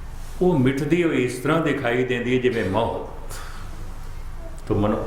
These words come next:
ਘਬਰਾ ਜਾਂਦਾ ਹੈ। ਉਹ ਵੀ ਕਿਧਰੇ ਘਬਰਾ ਗਏ। ਅੱਖਾਂ ਉਹਨਾਂ ਦੀਆਂ ਭਰ ਆਈਆਂ ਸਨ, ਕਹਿਣ ਲੱਗੇ, "ਹੁਣ ਮੇਰੀ ਖੇਡ ਨਹੀਂ ਬਣਦੀ।" ਮੈਂ ਕਿ, "ਤੂੰ ਘਬਰਾ ਗਿਆ ਨਾ, ਘਬਰਾਉਣਾ ਨਹੀਂ, ਜੋ ਹੁੰਦਾ ਸੀ ਹੁਣ।"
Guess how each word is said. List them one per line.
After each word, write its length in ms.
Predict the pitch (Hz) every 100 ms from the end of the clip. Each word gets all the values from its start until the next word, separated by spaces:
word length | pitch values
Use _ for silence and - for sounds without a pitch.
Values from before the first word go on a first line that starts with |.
| 95
ਘਬਰਾ 220 | 85 101
ਜਾਂਦਾ 340 | 87 - -
ਹੈ। 140 | - - - - - - - - - - -
ਉਹ 120 | 110
ਵੀ 100 | 110
ਕਿਧਰੇ 320 | 110 104 95 92
ਘਬਰਾ 380 | 85 80 78
ਗਏ। 160 | - - - - - - - - - - - - - - - - - - - - - - - 98
ਅੱਖਾਂ 280 | - 113
ਉਹਨਾਂ 280 | 110 104 98
ਦੀਆਂ 200 | 92 95
ਭਰ 220 | 85 78
ਆਈਆਂ 360 | 85 98 110 117
ਸਨ, 200 | - 95
ਕਹਿਣ 260 | - 107 107
ਲੱਗੇ, 200 | 104 101
"ਹੁਣ 140 | 92
ਮੇਰੀ 300 | 90 90 87
ਖੇਡ 280 | - 104 110
ਨਹੀਂ 220 | 110 110
ਬਣਦੀ।" 340 | 95 95 101
ਮੈਂ 240 | 101 101 101
ਕਿ, 80 | -
"ਤੂੰ 200 | 101 92
ਘਬਰਾ 380 | 87 80 85
ਗਿਆ 240 | 98 76 73
ਨਾ, 120 | 76 - - - 87
ਘਬਰਾਉਣਾ 380 | 85 87 107 107
ਨਹੀਂ, 140 | 87 - - -
ਜੋ 140 | 107
ਹੁੰਦਾ 340 | 98 98 107 104
ਸੀ 180 | 95
ਹੁਣ।" 220 | 87 92